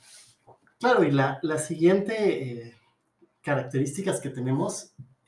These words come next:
eh, que son una, yo creo que es mi favorita, es, es el carisma. Me encantan los personajes carismáticos y con carisma, porque te ayudan mucho al, al roleplay,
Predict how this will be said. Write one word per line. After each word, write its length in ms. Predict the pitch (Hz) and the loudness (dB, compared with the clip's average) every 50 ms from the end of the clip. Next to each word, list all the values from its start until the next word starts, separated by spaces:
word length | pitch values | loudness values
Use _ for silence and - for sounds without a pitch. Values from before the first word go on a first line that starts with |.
| _ | _
eh, 160 | - 131 123 - | -16 -14 -14 -10
que 120 | - 131 | -10 -8
son 180 | - 143 143 156 | -4 -2 0 2
una, 480 | 165 165 156 143 131 127 127 127 - _ _ | 2 2 2 2 0 -2 -4 -8 -14 _ _
yo 220 | - 135 139 135 - | -14 -10 -8 -6 -4
creo 100 | 147 139 | -4 -4
que 80 | 147 | -2
es 100 | 139 139 | -2 0
mi 180 | 147 147 151 147 | 0 0 0 0
favorita, 580 | - 147 139 123 117 123 120 123 147 175 165 | 0 0 0 0 0 -2 -4 -2 -2 -2 -2
es, 340 | 135 131 131 - - - _ _ _ _ _ - | -2 -2 -4 -6 -10 -14 _ _ _ _ _ -10
es 180 | 139 131 - | -8 -6 -4
el 120 | 143 135 131 | -4 -4 -4
carisma. 440 | - 117 120 117 - - - - _ _ _ _ _ _ _ _ - - - - | -4 -6 -6 -6 -8 -12 -18 -20 _ _ _ _ _ _ _ _ -20 -16 -6 -2
Me 120 | 139 131 | 0 2
encantan 440 | 131 123 - 160 170 180 180 196 170 | 2 4 6 6 6 6 8 6 4
los 160 | 139 127 - | 4 2 0
personajes 540 | 135 113 - 127 123 131 131 - 151 131 - | -4 -6 -4 -4 -2 -2 -2 -2 -2 -4 -4
carismáticos 760 | - 131 95 117 - 127 131 127 - 165 147 - 196 - - | -4 -4 -4 -4 -2 -2 -2 -2 -2 -4 -6 -6 -6 -8 -8
y 60 | 123 | -8
con 180 | - 120 117 117 | -8 -8 -10 -8
carisma, 440 | 120 120 123 120 - 156 190 - _ _ _ _ _ _ _ _ _ _ _ _ | -8 -10 -12 -10 -10 -12 -12 -12 _ _ _ _ _ _ _ _ _ _ _ _
porque 360 | - 170 180 180 180 196 196 | 2 4 4 4 6 4 4
te 160 | 196 - 175 147 | 4 4 2 2
ayudan 380 | 143 143 165 175 190 185 175 | 6 8 8 8 10 10 8
mucho 380 | 165 160 160 156 - - 190 - | 6 6 4 2 0 0 0 2
al, 240 | 139 120 117 117 - - | 2 2 0 -2 -4 -4
al 160 | 131 127 123 | -6 -4 2
roleplay, 640 | 143 151 156 147 147 - 127 117 113 113 - - - | 4 6 6 6 4 -2 -6 -6 -6 -6 -10 -14 -16